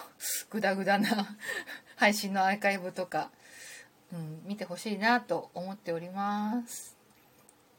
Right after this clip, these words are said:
っていうことで、今日はこの感じです。今日は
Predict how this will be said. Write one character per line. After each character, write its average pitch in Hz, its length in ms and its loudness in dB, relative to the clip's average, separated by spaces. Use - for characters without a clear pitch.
っ - 20 -20
て 196 100 -4
い 190 60 -2
う 180 60 -8
こ - 180 -12
と 175 160 -8
で、 160 160 -8
今 226 100 -2
日 190 40 0
は 180 80 0
こ 185 140 -6
の 190 100 -6
感 190 220 -2
じ 175 100 -12
で 175 140 -8
す。 - 320 -10
今 208 160 0
日 190 40 2
は 180 160 2